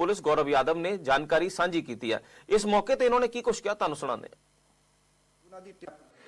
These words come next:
Speaker 2: ਤੇ ਦੋ ਹਜ਼ਾਰ ਛੱਬੀ ਦੇ ਵਿੱਚ ਜਿਹੜੇ ਸਾਡੇ ਪਲਾਨਸ ਹੈਗੇ, so starting from ਜਿਹੜਾ ਯੁੱਧ ਨਸ਼ਿਆਂ ਵਿਰੁੱਧ ਹੈਗਾ, ਇਸ ਦੇ ਵਿੱਚ, ਅ, ਜਿਹੜੀ ਸਾਡੀ, ਅ,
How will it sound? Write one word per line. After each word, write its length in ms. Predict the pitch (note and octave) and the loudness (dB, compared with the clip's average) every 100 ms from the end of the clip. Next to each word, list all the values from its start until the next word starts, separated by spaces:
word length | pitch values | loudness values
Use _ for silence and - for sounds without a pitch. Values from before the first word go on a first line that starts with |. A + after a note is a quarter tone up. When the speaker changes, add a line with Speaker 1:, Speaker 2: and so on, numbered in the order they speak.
| - _ _ - | -20 _ _ -10
Speaker 2:
ਤੇ 140 | E3+ | -8
ਦੋ 300 | D#3 C3 F3 | -8 -6 -4
ਹਜ਼ਾਰ 180 | F3 F3 | -2 -2
ਛੱਬੀ 280 | D#3+ D#3 E3+ | -2 -4 -2
ਦੇ 100 | E3+ | -2
ਵਿੱਚ 260 | E3 D#3+ | -4 -6
ਜਿਹੜੇ 220 | C3+ D#3+ E3 | -6 -2 -2
ਸਾਡੇ 280 | D#3 D3 | -2 -2
ਪਲਾਨਸ 480 | E3 - C#3+ D#3+ F3 | -4 -2 0 0 -2
ਹੈਗੇ, 300 | D#3 B2+ C#3+ - - - - - - - | -4 -4 -6 -10 -20 -20 -20 -20 -12 -4
so 100 | F3 | -2
starting 640 | F3 - E3+ E3+ E3+ A3 G#3+ | 0 -2 2 2 4 2 2
from 340 | F3+ F3+ F#3 | 4 4 4
ਜਿਹੜਾ 240 | E3 E3 E3+ E3 | 4 4 4 2
ਯੁੱਧ 160 | E3 | -2
ਨਸ਼ਿਆਂ 380 | E3+ D#3 - E3 | -4 -6 -4 -6
ਵਿਰੁੱਧ 260 | D#3+ D#3+ C#3 | -4 -8 -8
ਹੈਗਾ, 280 | C3+ C3+ C#3+ - - _ - | -10 -10 -14 -20 -20 _ -8
ਇਸ 180 | E3+ E3+ | -6 -2
ਦੇ 140 | G3+ | 0
ਵਿੱਚ, 420 | F#3+ G3+ G3+ F#3+ G3 G3 G3 | 2 0 0 -2 2 2 0
ਅ, 880 | - E3 E3 E3 D#3+ - - - D3 | -6 -2 2 2 0 -4 -20 -18 -8
ਜਿਹੜੀ 240 | D#3 F3 | -4 -2
ਸਾਡੀ, 380 | F3 D#3+ E3+ F3 | 0 0 0 -2
ਅ, 480 | - - - C#3+ | -4 -8 -2 0